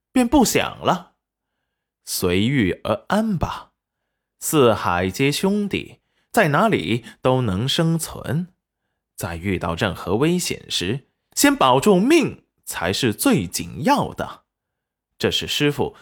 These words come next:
经常告诫他的话，现在他才明白这几句话的真谛。第二日，一大早，小景轩就醒来了，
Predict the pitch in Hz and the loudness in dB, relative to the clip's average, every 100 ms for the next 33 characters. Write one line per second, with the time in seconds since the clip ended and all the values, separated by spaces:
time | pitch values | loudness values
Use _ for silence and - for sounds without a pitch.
0 | _ - 156 160 110 160 208 123 82 - | _ -2 0 0 -2 -2 0 0 -2 -2
1 | 139 - - 151 110 92 269 156 - _ | -2 -2 -2 -2 -2 -4 -4 -4 -14 _
2 | _ _ _ _ _ _ _ - 277 196 | _ _ _ _ _ _ _ -6 0 0
3 | 120 127 110 90 - 165 135 135 107 160 | 2 2 2 0 -2 -2 -2 -2 -2 -2
4 | 196 98 - - 143 117 95 87 95 214 | 0 -2 -4 -4 -2 -2 -4 -4 -4 0
5 | 135 87 - 120 78 - 190 202 262 233 | 0 0 0 0 -2 -2 -2 -2 -4 -4
6 | - _ _ _ _ _ _ _ _ _ | -6 _ _ _ _ _ _ _ _ _
7 | _ _ _ _ _ _ _ - 104 85 | _ _ _ _ _ _ _ -2 0 -2
8 | - - 208 120 - - - - _ _ | -8 -2 0 0 -4 -8 -8 -10 _ _
9 | _ _ _ _ _ - 165 202 262 160 | _ _ _ _ _ -4 -2 2 2 2
10 | - 90 67 - 107 - - - 208 240 | 0 -4 -4 -2 -4 -4 -6 0 2 2
11 | 131 131 208 214 160 - 92 69 90 - | 0 0 2 2 2 0 -4 -6 -6 -6
12 | - 190 - - - | -4 -4 -4 -8 -18